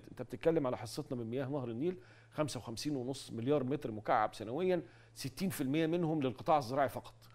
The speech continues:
وإحنا كده تحت خط الفقر المائي، لأن الزيادة السكانية بتلتهم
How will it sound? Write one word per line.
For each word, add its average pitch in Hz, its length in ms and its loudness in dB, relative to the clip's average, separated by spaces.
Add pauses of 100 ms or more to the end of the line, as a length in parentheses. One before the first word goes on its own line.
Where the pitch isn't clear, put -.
(440)
وإحنا 156 320 2
كده 180 280 4
تحت - 280 -4
خط - 260 -2
الفقر 147 320 -2
المائي، 127 360 0 (240)
لأن 120 280 0
الزيادة 127 360 2
السكانية 147 600 0 (380)
بتلتهم 131 560 -2